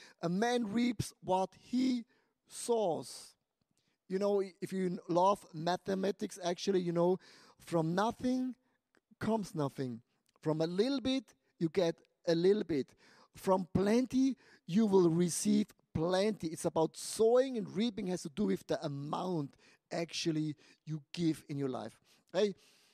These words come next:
many, many years ago, and I would love to share, uh, a very uplift-, uplifting story with you guys. It's actually a praise report.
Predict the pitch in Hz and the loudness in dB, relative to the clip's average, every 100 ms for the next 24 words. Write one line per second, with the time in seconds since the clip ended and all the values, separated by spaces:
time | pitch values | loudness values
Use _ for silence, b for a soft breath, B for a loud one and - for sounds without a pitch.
0 | b - 202 220 220 208 208 202 175 170 | b -4 0 0 0 0 0 0 0 0
1 | 185 170 175 170 170 175 165 156 - 165 | 2 2 0 -2 0 0 -2 -4 -4 -2
2 | 160 - 151 147 156 135 170 175 170 - | -2 -2 -4 -4 -6 -4 -2 0 -2 -2
3 | 165 160 - - 147 165 - 147 - 160 | -4 -4 -8 -8 -2 -2 -4 -10 -4 -2
4 | 156 151 - 147 147 147 - - 160 160 | 0 -2 -6 -4 -2 -2 -4 -8 -6 -4
5 | 147 131 139 151 151 - 131 | -6 -4 -4 -4 -6 -2 -4